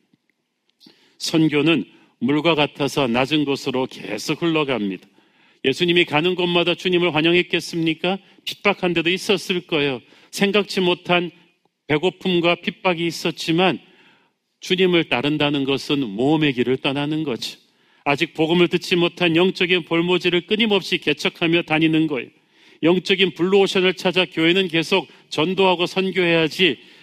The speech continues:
우리가 은혜 받아 좋다고 우리끼리만 머물러 있다면 교회는 시험 들 것입니다. 복음은 밖으로 흘러나가야 돼요. 성령의 역사는 움직이는 것입니다.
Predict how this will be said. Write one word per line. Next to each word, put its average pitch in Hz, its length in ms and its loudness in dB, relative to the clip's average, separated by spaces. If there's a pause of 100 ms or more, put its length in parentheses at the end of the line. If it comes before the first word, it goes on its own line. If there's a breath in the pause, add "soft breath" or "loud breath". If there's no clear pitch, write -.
(200 loud breath)
우리가 185 300 2
은혜 190 160 2
받아 180 200 0
좋다고 170 460 -4
우리끼리만 185 640 0
머물러 175 440 2
있다면 156 520 0 (480)
교회는 123 300 0
시험 156 340 0
들 127 140 -2
것입니다. 101 560 -8 (840)
복음은 135 340 2
밖으로 131 420 -2
흘러나가야 123 640 0
돼요. 92 240 -12 (300 soft breath)
성령의 165 560 2
역사는 165 420 -2
움직이는 170 540 0
것입니다. 123 460 -6